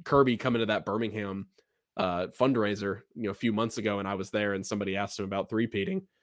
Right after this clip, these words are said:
You know, "What's your mindset of trying to three-peat?" And he said, "Same it's been with the other two." <laughs> I thought that was such a great answer. And so, you know, Georgia over the course of this year is such an interesting team to watch. But,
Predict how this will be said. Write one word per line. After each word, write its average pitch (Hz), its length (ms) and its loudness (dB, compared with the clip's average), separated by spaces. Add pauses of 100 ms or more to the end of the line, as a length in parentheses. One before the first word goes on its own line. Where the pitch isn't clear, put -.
(160)
You 95 60 -2
know, 95 60 -2
"What's 107 340 2
your 107 80 2
mindset 104 480 0
of 95 120 -4
trying 104 180 2
to 95 60 -2
three-peat?" 113 360 0
And 98 40 -4
he 98 40 -4
said, 98 320 -4
"Same 107 280 2
it's 107 100 0
been 120 160 4
with 117 80 4
the 131 120 10
other 98 140 6
two." 85 220 -2 (200)
<laughs> - 180 -20
I - 40 -8
thought - 200 -8
that - 100 2
was 165 180 10
such - 200 6
a - 20 6
great 113 240 4
answer. 98 300 0
And 101 100 -4
so, 202 160 0 (260)
you 202 80 8
know, 139 80 12
Georgia 131 340 10
over 113 120 8
the 107 80 2
course 113 220 2
of 104 80 -4
this - 80 -6
year 110 120 4
is 101 80 -2
such - 180 -4
an 101 80 0
interesting 95 340 -6
team 95 220 0
to 85 60 0
watch. 98 360 0
But, 87 140 -2